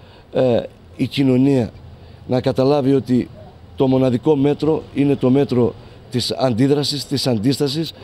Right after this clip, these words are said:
για να υπάρξει αυτή η διαφορετική, ε, πολιτική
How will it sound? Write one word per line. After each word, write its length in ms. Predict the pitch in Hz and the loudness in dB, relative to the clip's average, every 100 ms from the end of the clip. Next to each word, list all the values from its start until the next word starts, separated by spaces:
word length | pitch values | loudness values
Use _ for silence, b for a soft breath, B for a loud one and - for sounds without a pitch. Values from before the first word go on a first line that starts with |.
| B B | B B
για 140 | - 131 | -2 0
να 80 | 127 | 2
υπάρξει 440 | 120 143 135 - | 2 0 0 -2
αυτή 340 | 123 139 131 - | 0 0 0 0
η 80 | 120 | -2
διαφορετική, 600 | 110 98 117 113 147 147 - - - - - | 0 0 0 -2 -2 -4 -6 -20 -20 -20 -10
ε, 120 | 107 113 - | -4 -4 -2
πολιτική 540 | 131 110 107 135 160 | -2 -2 -4 -2 -2